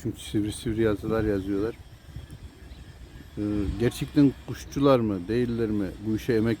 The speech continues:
vermişler mi, hayatlarında kendi anlattıkları kuştan kaç tane uçurmuşlar, kaç gün uçurmuşlar, ee, belli değil yani, var mıdır onu da bilmiyorum.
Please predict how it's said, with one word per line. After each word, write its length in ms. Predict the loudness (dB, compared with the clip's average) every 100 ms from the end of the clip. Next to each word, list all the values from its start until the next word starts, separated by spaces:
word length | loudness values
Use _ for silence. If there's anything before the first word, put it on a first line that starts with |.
| 0
vermişler 440 | 0 -2 -2 -2
mi, 100 | -2
hayatlarında 800 | 0 0 2 2 2 2 2 2 4 2
kendi 300 | 2 0 0
anlattıkları 760 | 0 0 -4 -8 -12 -4 -4 -4
kuştan 340 | -8 -6 -4
kaç 220 | -2 -4
tane 220 | -2 -2 -2
uçurmuşlar, 560 | -4 -10 -10 -6 -6 -4
kaç 200 | -6 -6
gün 200 | -4 0
uçurmuşlar, 760 | 0 -2 -4 -4 -4 -4 -4 -6 -18 -20 -20 -20 -18 -18 -20 -20 -20 -18 -10
ee, 320 | -4 -2 -2 -2 -8 -18 -20 -8 0
belli 320 | 2 4 6
değil 240 | 6 4
yani, 420 | 4 2 2 4 6
var 160 | 4
mıdır 320 | 4 0 0
onu 220 | 2 2 2
da 80 |
bilmiyorum. 460 | 0 0 2 0 0